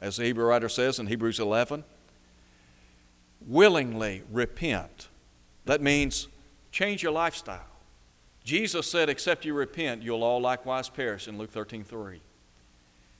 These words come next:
Confess the name of Christ before others. You believe Jesus to be the Son of God, Matthew ten thirty-two, and then be immersed in water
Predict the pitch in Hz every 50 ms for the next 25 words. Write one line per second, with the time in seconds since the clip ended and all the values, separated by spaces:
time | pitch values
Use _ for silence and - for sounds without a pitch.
0 | _ _ _ _ _ _ _ - - - - - - - 143 135 - - 175 196
1 | 175 135 110 - - - - - - - 110 117 123 123 135 139 135 120 - -
2 | - 156 139 120 101 90 80 - - - - - - - 104 - - 127 120 117
3 | 123 120 110 85 82 78 - 107 117 123 110 123 131 135 139 131 101 120 143 165
4 | 170 - 180 175 151 - - 156 143 151 165 - 165 - - 160 160 160 151 127
5 | 120 123 117 107 95 85 82 82 92 107 107 - 123 113 - 127 117 110 - 120
6 | 120 120 117 - 120 104 90 85 82 - - - - _ _ _ _ _ _ _
7 | _ _ - 120 123 123 127 143 151 143 143 147 143 135 127 135 147 185 202 196
8 | - - 202 190 180 175 190 196 190 143 95 80 -